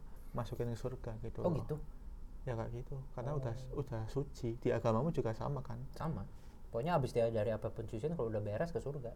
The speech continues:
Speaker 1: Ya sama berarti.
Speaker 2: Gitu. Pokoknya jaminan lah, jaminan udah, udah pasti masuk surga gitu.
Speaker 1: Nah, yang orang-orang di kota wartel itu gimana ya?
Speaker 2: Apa?
Speaker 1: Kota wartel. Se-, sebutannya kota apa sih yang kayak
Speaker 2: Wartel.
Speaker 1: orang datang ke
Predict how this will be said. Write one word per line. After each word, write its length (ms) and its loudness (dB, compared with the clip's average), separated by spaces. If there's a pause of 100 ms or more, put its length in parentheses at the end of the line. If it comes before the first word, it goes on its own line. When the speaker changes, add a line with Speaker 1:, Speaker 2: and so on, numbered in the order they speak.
(560)
Speaker 1:
Ya 80 -8
sama 400 -4
berarti. 400 -8
Speaker 2:
Gitu. 320 -4 (560)
Pokoknya 240 4
jaminan 480 2
lah, 160 -4
jaminan 400 -4 (320)
udah, 240 6
udah 160 4
pasti 240 2
masuk 240 -4
surga 320 -8
gitu. 320 -10
Speaker 1:
Nah, 160 0 (480)
yang 240 0
orang-orang 640 -4
di 80 -6
kota 320 -2
wartel 560 0
itu 160 -4
gimana 400 -2
ya? 160 -2
Speaker 2:
Apa? 80 0 (640)
Speaker 1:
Kota 320 -2
wartel. 640 -4 (240)
Se-, 160 -4
sebutannya 480 2
kota 320 0
apa 160 0
sih 160 0
yang 160 0
kayak 320 0
Speaker 2:
Wartel. 180 -4 (380)
Speaker 1:
orang 240 4
datang 240 2
ke 20 2